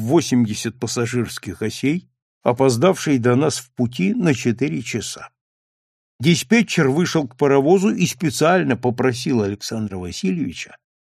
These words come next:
сократить, сколь возможно, опоздание поезда, свести это опоздание хотя бы к трём часам,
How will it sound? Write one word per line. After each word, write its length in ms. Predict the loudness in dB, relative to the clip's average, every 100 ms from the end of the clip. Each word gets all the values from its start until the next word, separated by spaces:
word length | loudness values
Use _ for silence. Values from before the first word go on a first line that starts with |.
| -8
сократить, 760 | -2 0 4 4 4 4 4
сколь 300 | 0 2 4
возможно, 600 | 4 4 4 2 2 0
опоздание 640 | -2 -2 -2 -2 -2 0 -2
поезда, 580 | -2 -8 -8 -14 -20 -20 _ _ _
свести 680 | -2 6 6 6 4 8
это 240 | 8 6 2
опоздание 720 | 2 0 2 2 4 6 4
хотя 320 | 4 0 2
бы 160 | 2 2
к 120 | 0
трём 400 | 2 6 6 4
часам, 560 | -2 -4 -4 -8 -10